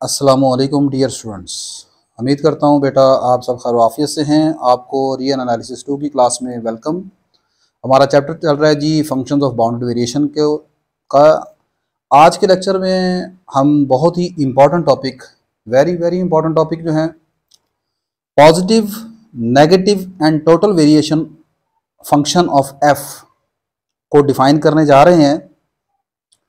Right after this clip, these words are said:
ये topic, अ, चंद एक books में आपको मिलेगा। आज इस topic में एक तो हम इनकी definitions के ऊपर बात करेंगे कि positive variation,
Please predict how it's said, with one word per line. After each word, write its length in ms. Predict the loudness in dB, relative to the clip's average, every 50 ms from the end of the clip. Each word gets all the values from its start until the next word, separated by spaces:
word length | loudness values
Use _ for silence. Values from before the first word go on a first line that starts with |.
| _ _ _ _ _ _ _ _ _ -6
ये 80 | -2 2
topic, 360 | 2 2 2 2 0 4 4
अ, 720 | 4 4 4 2 0 0 0 4 6 6 6 8 6 6 4
चंद 240 | 2 0 0 2
एक 140 | 0 0 0
books 180 | -2 -4 -4 -4
में 280 | -2 -2 0 -2 -2 -6 -6 -2 0
आपको 280 | 0 0 0 -2 -4
मिलेगा। 460 | -2 -2 -2 -2 0 0 0 -2 -2 -8 -20 _ _ _ _ _ _ _ _ _ _ _ _ _ _ _ _ _ _ _ _ _ _ _ _ _ _ _ _ _ _ _ _ _ _ _ 2
आज 520 | 6 6 6 6 4 4 2 2 2 2 0 -2
इस 160 | -4 -2 0
topic 340 | 0 0 0 -2 -4 -2 0
में 440 | 0 2 2 2 2 2 0 -2 -6 -12 -20 _ _ -6
एक 140 | -6 -4 0
तो 60 | 0
हम 160 | 2 2 2 2
इनकी 200 | 2 0 0 0
definitions 560 | 0 0 0 0 -4 -4 -2 -4 -4 -4 -2
के 80 | -4
ऊपर 160 | -2 -2 0 2
बात 220 | 2 2 2 2
करेंगे 320 | 0 0 0 0 0 -2 -2 -4 -8 _ _ _ _ _ -16
कि 60 | -12
positive 460 | -2 2 4 4 4 4 0 -2 -2 0
variation, 500 | 0 0 2 2 -2 0 -2 -4 -2